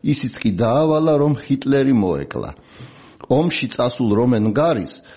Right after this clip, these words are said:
დედის გამომხნევებელი წერილები არ მოჰკლებია. როცა ომი დამთავრდა და იგი ჩინმედლებით მკერდამშველებული დაბრუნდა დედასთან, აღმოაჩინა, რომ დედა ორი წლის გარდაცვლილი იყო. წერილები კი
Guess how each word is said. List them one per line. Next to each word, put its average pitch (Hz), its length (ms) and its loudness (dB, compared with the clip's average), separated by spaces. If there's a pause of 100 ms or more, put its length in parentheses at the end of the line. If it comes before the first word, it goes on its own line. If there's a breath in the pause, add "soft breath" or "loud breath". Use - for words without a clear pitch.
(160 loud breath)
დედის 156 560 -2
გამომხნევებელი 120 880 0
წერილები 123 580 0
არ 92 180 0
მოჰკლებია. 95 760 -2 (480 loud breath)
როცა 143 420 0
ომი 120 240 2
დამთავრდა 113 640 0
და 104 120 0
იგი 113 240 0
ჩინმედლებით 113 800 0 (220 loud breath)
მკერდამშველებული 107 1120 0
დაბრუნდა 104 600 0
დედასთან, 127 640 -2 (300 loud breath)
აღმოაჩინა, 120 840 0 (320 loud breath)
რომ 147 260 2 (100)
დედა 160 340 2
ორი 131 300 2
წლის 131 240 -2
გარდაცვლილი 101 840 -2
იყო. 69 220 -6 (360 loud breath)
წერილები 147 600 2
კი 165 140 -4